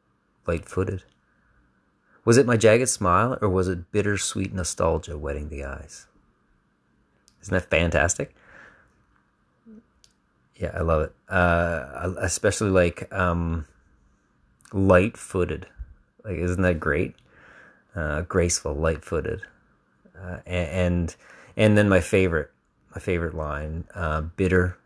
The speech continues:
sweet nostalgia." Like, that really speaks to me.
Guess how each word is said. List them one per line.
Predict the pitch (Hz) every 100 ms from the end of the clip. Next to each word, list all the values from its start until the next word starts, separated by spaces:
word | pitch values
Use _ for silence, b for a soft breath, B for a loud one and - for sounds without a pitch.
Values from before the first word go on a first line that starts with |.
| -
sweet | - - 85 76 - _
nostalgia." | 82 - - 67 73 71 71 _ _ _ _ _ _ _ _ _ _ _ _ -
Like, | 90 90 - B B B B B B B _ _ _ _ _ _ _ _ -
that | 123 131 113
really | 117 95 90
speaks | - - - - 87 -
to | -
me. | 85 78